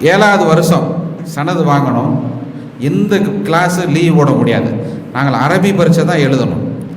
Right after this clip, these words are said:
ஹசரத்துன்னு சில நேரம் அரபி பாடம் நடத்துவாங்க. எட்டு மணிக்கு பெல்லு. ஏழே காலுக்கு நான் கேட்குறேன் இப்ராஹிம் ஹசரத்தை, "என்ன செய்யறதுன்னு?" "எப்பா, வருஷ கடைசி, நீ யாக்கூப் ஹசரத்தையே போங்க, அவங்க என்ன சொல்றாங்களோ கேட்டுக்கோ."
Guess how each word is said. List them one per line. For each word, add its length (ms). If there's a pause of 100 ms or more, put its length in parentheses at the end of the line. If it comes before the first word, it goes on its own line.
(340)
ஹசரத்துன்னு 400
சில 200
நேரம் 220
அரபி 420
பாடம் 280
நடத்துவாங்க. 580 (1200)
எட்டு 220
மணிக்கு 380
பெல்லு. 460 (760)
ஏழே 340
காலுக்கு 420
நான் 220
கேட்குறேன் 520
இப்ராஹிம் 280
ஹசரத்தை, 340
"என்ன 180
செய்யறதுன்னு?" 520 (640)
"எப்பா, 200
வருஷ 340
கடைசி, 760 (420)
நீ 160
யாக்கூப் 600
ஹசரத்தையே 380
போங்க, 200
அவங்க 160
என்ன 140
சொல்றாங்களோ 400
கேட்டுக்கோ." 380